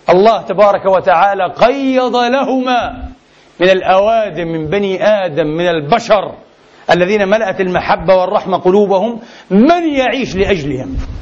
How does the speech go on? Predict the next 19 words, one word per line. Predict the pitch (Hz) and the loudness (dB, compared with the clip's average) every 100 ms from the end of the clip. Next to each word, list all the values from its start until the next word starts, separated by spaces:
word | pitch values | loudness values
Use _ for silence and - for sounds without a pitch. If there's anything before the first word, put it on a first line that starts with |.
| - _ _ _ - - 196 | -18 _ _ _ -20 -2 0
من | 220 | 2
يخدمهم، | 202 160 131 262 - - - - - - - | 0 -2 2 2 2 -4 -8 -10 -14 -20 0
من | 226 233 | 2 4
يعنى | 277 233 226 | 2 0 -2
بهم." | 226 226 170 | 0 -2 0
وهذا | 208 196 | 0 -2
ما | |
حصل | - 208 175 | -4 -4 -2
فعلًا. | 135 180 120 - - _ _ _ - - 180 | -2 -2 -2 -8 -16 _ _ _ -20 0 2
قال: | 175 | 2
"لم | 208 233 | 0 -2
أفهم | 185 - 123 | -4 -6 -6
هذا، | 117 82 - _ - - - | -8 -10 -16 _ -20 -20 -10
لكن | 185 180 | -4 0
حصل | 220 226 226 | 2 2 0
معي | 208 240 | 0 -2
أنا، | 240 - - - - - - - - | -4 -6 -16 -20 -20 -20 -20 -20 -4
وأنا | 143 185 | 2 4
كبير." | 202 202 254 269 165 | 4 2 2 2 0